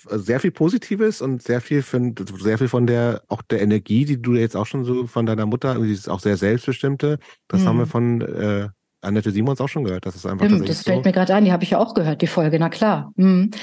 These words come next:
Speaker 1: Ja,
Speaker 2: Ähm,
Speaker 1: genau.
Speaker 2: ich
Speaker 1: Aber
Speaker 2: find's,
Speaker 1: das,
Speaker 2: mhm.
Speaker 1: das,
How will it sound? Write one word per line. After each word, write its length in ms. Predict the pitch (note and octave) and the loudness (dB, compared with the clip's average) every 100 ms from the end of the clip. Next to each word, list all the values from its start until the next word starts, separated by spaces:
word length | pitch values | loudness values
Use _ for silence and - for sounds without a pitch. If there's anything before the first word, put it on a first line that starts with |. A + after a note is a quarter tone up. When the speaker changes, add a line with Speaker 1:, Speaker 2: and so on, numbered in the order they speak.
| - - - | -12 -14 -6
Speaker 1:
Ja, 320 | A#2 A#2 E3+ | -2 2 2
Speaker 2:
Ähm, 120 | F3 | 2
Speaker 1:
genau. 180 | E3+ G#2+ | 2 0
Speaker 2:
ich 120 | - _ _ _ _ _ _ _ _ _ - | -6 _ _ _ _ _ _ _ _ _ -8
Speaker 1:
Aber 260 | G#2+ A#2+ B2 | -2 0 2
Speaker 2:
find's, 180 | A#2+ - | 0 0
Speaker 1:
das, 220 | C3 - | -4 2
Speaker 2:
mhm. 140 | G#3+ | 6
Speaker 1:
das, 140 | A3+ | 6